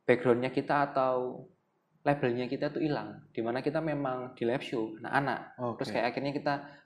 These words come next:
Speaker 1: banting setir, eh, menghilangkan backgroundnya kita. Jadi kita memang pengen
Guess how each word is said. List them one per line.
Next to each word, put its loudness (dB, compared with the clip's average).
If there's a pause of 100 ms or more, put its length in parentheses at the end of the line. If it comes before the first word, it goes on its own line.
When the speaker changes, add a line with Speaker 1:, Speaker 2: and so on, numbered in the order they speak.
Speaker 1:
banting -4
setir, 0 (720)
eh, -4
menghilangkan -2
backgroundnya -2
kita. -6 (320)
Jadi -6
kita -2
memang -4
pengen -4